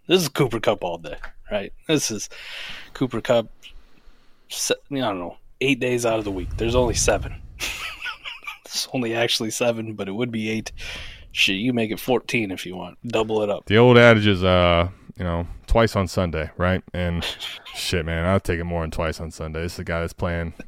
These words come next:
Speaker 2: all, all the slates. I'll take him on Thursday. I'll take him on Monday.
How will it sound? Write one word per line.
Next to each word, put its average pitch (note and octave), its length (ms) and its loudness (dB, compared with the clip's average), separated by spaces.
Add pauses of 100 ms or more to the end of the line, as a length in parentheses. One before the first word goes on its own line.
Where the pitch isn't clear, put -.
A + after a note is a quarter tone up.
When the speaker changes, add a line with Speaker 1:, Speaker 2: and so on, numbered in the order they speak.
(340)
Speaker 2:
all, A#2+ 360 8
all B2 240 10
the B2 80 6
slates. F#2 360 0
I'll G2+ 120 2
take G#2 200 2
him G2+ 120 0
on F2+ 140 0
Thursday. A2 420 4
I'll G2+ 80 2
take F#2 240 -6
him E2+ 100 -10
on D#2+ 140 -12
Monday. G2 500 -4